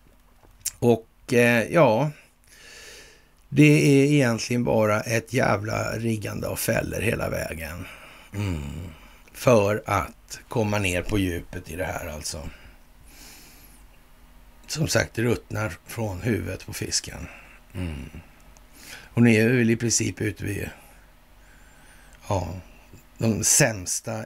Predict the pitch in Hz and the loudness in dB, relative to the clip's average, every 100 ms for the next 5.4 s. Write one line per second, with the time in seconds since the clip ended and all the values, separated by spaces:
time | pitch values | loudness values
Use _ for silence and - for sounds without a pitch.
0 | - 120 - - 110 110 - 107 101 104 | -6 -6 -6 -10 -8 -8 -8 -10 -10 -8
1 | 113 104 104 104 104 - 101 98 - - | -6 -6 -6 -8 -8 -8 -6 -6 -6 -8
2 | - 113 - 92 - - 92 - 107 - | -10 -10 -6 -6 -8 -12 -10 -6 -6 -6
3 | - 78 67 - - - - - - - | -8 -10 -10 -16 -20 -20 -20 -20 -20 -20
4 | - - - 107 92 101 117 104 82 78 | -20 -14 -2 0 0 0 0 0 -4 -10
5 | - - - | -12 -14 -14